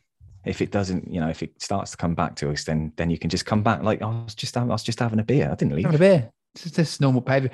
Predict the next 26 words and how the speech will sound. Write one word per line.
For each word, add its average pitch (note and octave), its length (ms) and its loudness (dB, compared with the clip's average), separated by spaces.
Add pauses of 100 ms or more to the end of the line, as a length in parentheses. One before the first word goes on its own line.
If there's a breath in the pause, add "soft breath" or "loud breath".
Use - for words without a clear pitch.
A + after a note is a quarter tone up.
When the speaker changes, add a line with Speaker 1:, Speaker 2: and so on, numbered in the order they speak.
(120)
Speaker 2:
Are D#3+ 80 6
you G3+ 160 10
up G3+ 120 2
in F3+ 140 6
the F#3 100 6
upper G3 140 0
tier? A2+ 280 0
Are G#2+ 100 6
you? D#3 100 4
Are F#3 40 -6 (420)
you D3 80 -2
taking C#3+ 280 2
Speaker 1:
Yeah. D#3+ 120 12
Speaker 2:
your C#3+ 100 6
old C#3 80 4
man's? C3 400 0 (240)
Nice. A2+ 140 2
Speaker 1:
Yeah, D3+ 280 12
taking D3 320 6
the C3 60 8
old B2 100 8
man's A#2+ 200 6
season A2 220 4
ticket. G#2+ 360 0
So A2+ 140 6
it's, A2 200 4